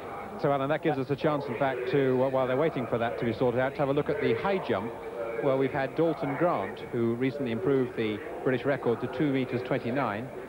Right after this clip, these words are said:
He was in action. Third attempt, two meters twenty-seven, a height which has already been cleared by two Americans, Jim Howard and Hollis Conway. And a fine clearance indeed, and Dalton, uh,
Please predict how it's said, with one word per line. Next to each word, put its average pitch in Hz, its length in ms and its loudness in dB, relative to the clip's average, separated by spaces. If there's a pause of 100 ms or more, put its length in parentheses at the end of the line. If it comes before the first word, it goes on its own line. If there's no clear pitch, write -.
(120)
He 147 100 2
was 139 100 2
in 139 80 0
action. 180 400 -2 (760)
Third 170 180 4
attempt, 185 420 -2 (380)
two 220 120 2
meters 185 340 2
twenty-seven, 139 640 -2
a - 60 -2
height 131 240 -2
which 127 120 -6
has 123 100 -4
already 139 280 4
been 131 180 -2
cleared 160 320 0
by 123 100 0
two 143 200 2
Americans, 180 520 0 (380)
Jim - 160 -2
Howard 156 440 0 (300)
and 143 100 -4
Hollis 127 320 0
Conway. 92 380 -2 (2750)
And 175 180 -2
a 180 180 -2
fine 208 360 0
clearance 208 440 2
indeed, 180 420 0
and 139 160 -2
Dalton, 156 560 2
uh, 127 140 2